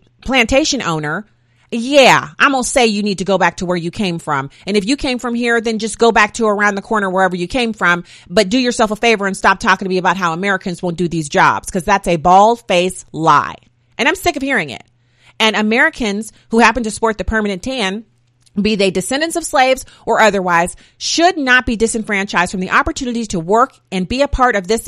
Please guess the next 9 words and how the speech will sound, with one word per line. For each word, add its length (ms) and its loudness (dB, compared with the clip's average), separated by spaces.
economic 520 -2
marketplace 640 -2
because 360 0
you 440 -2
have 160 -2
more 160 0
sympathy 420 -6
for 140 -6
people 400 -4